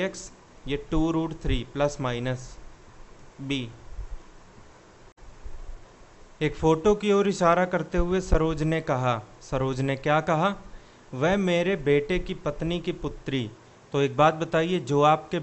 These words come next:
बेटे की पत्नी की बेटी है वही तो आपके बेटे की बेटी है ना? तो आपके बेटे की बेटी यानी आपकी पोती,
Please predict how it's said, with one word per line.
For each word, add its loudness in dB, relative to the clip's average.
बेटे 0
की -10
पत्नी 0
की -2
बेटी 0
है 2
वही 0
तो 0
आपके 2
बेटे 0
की -4
बेटी -2
है 2
ना? 2
तो -4
आपके 4
बेटे 0
की -4
बेटी 0
यानी 0
आपकी -2
पोती, -2